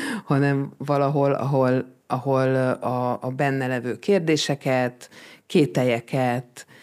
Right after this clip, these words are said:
ö, elmondhatja, illetve beszámolhat arról, hogy milyen bántások érték,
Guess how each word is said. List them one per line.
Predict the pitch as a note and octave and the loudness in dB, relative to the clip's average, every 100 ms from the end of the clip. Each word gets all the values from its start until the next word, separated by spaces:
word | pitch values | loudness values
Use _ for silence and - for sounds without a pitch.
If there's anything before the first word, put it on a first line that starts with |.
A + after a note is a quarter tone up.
| - - - | -20 -20 -6
ö, | C3 B2+ B2+ B2+ B2+ - - - - - | 0 0 2 0 -4 -8 -16 -18 -20 -16
elmondhatja, | - E3 G3 G3 F3+ E3 - D#3+ D3+ D3 | 0 4 6 6 4 0 2 2 4 2
illetve | D3+ C#3 C3 - C#3 | 0 0 -2 -2 -2
beszámolhat | C3+ C3 - B2+ B2+ B2+ A#2+ - | 0 -2 -2 -2 0 0 -2 -2
arról, | C3 C3 C#3 | 0 2 0
hogy | C#3 | 0
milyen | C#3 C3 B2 | 0 0 0
bántások | C#3 C3+ C#3+ C3+ - C3+ | -2 -4 -4 -4 -4 -2
érték, | D3 C#3 C#3+ D#3 D3 D3 | 0 0 0 2 2 0